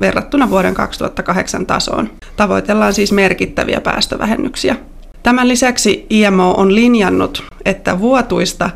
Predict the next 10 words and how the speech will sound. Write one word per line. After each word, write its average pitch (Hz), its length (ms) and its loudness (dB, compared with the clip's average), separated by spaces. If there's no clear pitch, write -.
kasvihuonekaasujen 180 1200 0
absoluuttista 180 760 -2
päästömäärää - 680 -2
pienennetään 180 600 0
viisikymmentä 208 560 -2
prosenttia 175 520 -4
vuoteen 175 360 -4
kaksituhatta - 520 -6
viisikymmentä - 400 -4
mennessä. - 460 -2